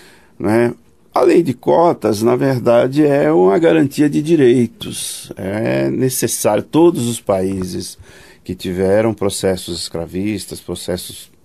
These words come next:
drásticos de exclusão, desenvolveram políticas de ação afirmativa para as minorias, no sentido de buscar, né, de alguma maneira, igualar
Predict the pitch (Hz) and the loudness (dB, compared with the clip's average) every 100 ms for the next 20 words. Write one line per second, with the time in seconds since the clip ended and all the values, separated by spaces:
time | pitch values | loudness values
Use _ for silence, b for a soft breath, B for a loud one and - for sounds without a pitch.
0 | _ - 82 95 95 - - - 85 90 | _ -14 -4 -2 -2 -4 -12 -12 -8 -6
1 | 90 - 87 82 101 120 110 - b b | -8 -8 -12 -6 -2 -2 -2 -8 b b
2 | b b b b 117 143 170 190 139 151 | b b b b 0 2 4 2 2 0
3 | 160 - 156 165 - 170 156 175 - 180 | 0 0 0 0 -2 -2 0 -2 0 -4
4 | - 160 180 - - 135 156 214 175 _ | -2 -2 -2 -4 -6 -6 -6 -8 -12 _
5 | _ - 165 151 123 123 117 107 107 101 | _ 0 2 2 2 2 2 2 -2 -4
6 | 107 - - 117 - 127 151 156 147 - | -8 -12 -10 -8 -6 -4 -4 -4 -8 -4
7 | 139 151 175 B B B B B 123 143 | 0 0 0 B B B B B 0 0
8 | 127 107 120 131 131 131 151 151 156 160 | -2 0 0 2 2 2 2 2 2 4
9 | 127 127 139 139 | 4 4 4 2